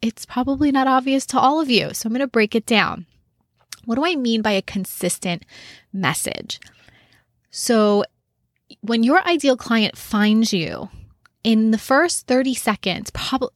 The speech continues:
actually, it's probably a lot less. It's probably, like, the first five seconds, they're deciding if you're for them. People walk around, it's a very unconscious thing, but people walk around all day really thinking, like, "What's in this for me?" And they make a decision in the first five seconds,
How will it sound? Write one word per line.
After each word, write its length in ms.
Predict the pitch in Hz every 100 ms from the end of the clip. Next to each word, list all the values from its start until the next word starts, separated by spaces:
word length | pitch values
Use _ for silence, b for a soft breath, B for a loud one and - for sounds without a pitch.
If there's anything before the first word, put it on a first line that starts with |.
| _
actually, 260 | 233 - 202
it's 100 | -
probably 420 | - 180 180 -
a 60 |
lot 180 | - -
less. 180 | - -
It's 120 | 208
probably, 520 | - - 226 262 226
like, 160 | 208 185
the 60 | 190
first 340 | - 165 -
five 480 | - - 190 220 233
seconds, 640 | - - - - - - B B B -
they're 180 | 254 285
deciding 680 | 339 - 214 190 208 214
if 200 | - 202
you're 380 | 208 185 185 185
for 180 | - 196
them. 380 | 170 156 - 196 _ b b b b
People 400 | - 269 349 349
walk 240 | 262 240
around, 680 | 247 208 185 175 196 285 330 -
it's 140 | 208 233
a 60 |
very 200 | 202 214
unconscious 540 | - 226 - 208 214 -
thing, 160 | 202
but 100 | 190
people 300 | - 247 294
walk 180 | 277 269
around 280 | 233 214 202
all 120 | 190
day 220 | 190 180 190
really 200 | 196 190
thinking, 320 | 190 180 196
like, 220 | 185 175
"What's 280 | 175 208 - _
in 160 | 196 185
this 240 | 185 -
for 160 | - 175
me?" 340 | 170 - - B B B B B B
And 120 | 208 202
they 80 |
make 240 | 202 214 240
a 60 |
decision 640 | 262 269 - 262 233 214 185
in 100 | 185
the 80 |
first 400 | 190 - 185 -
five 240 | - 175 175
seconds, 600 | - - - - -